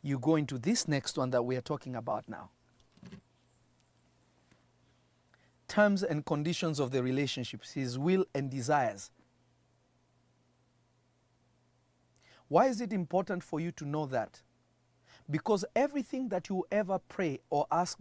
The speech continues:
God will be based on that relationship, the terms and conditions of a relationship. Do you know why before you buy a plane ticket, or when you're about to buy something online, or you're about to sign a contract, do you know why they make you sign a contract?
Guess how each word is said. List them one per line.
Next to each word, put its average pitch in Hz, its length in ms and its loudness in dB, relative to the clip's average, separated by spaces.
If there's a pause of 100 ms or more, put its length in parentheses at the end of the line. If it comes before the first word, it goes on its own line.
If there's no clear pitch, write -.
God 147 240 2
will 139 120 -4
be 135 140 -6
based 170 400 -2
on 139 140 -4
that 151 200 0
relationship, 135 640 -4
the 135 100 -4
terms 185 420 -2
and 143 220 -4
conditions 143 680 -4 (420)
of 147 140 2
a 143 60 2
relationship. 143 600 0 (320)
Do 143 80 4
you 247 80 6
know 285 140 6
why 214 300 10
before 175 420 2
you 180 100 4
buy 175 320 6
a 147 60 6
plane 175 340 0
ticket, 135 420 -4 (840)
or 160 160 8
when 160 140 6
you're 160 140 4
about 170 480 4 (300)
to 175 100 -4
buy 160 320 6
something 160 460 2
online, 139 500 4 (380)
or 156 220 8
you're 160 160 8
about 170 240 6
to 175 80 -4
sign 170 260 2
a 143 80 0
contract, 151 440 -2
do 151 60 -4
you 208 60 0
know 233 120 2
why 220 140 6
they 170 160 0
make 156 340 -4
you 185 60 0
sign 160 280 6
a 135 60 2
contract? 143 440 0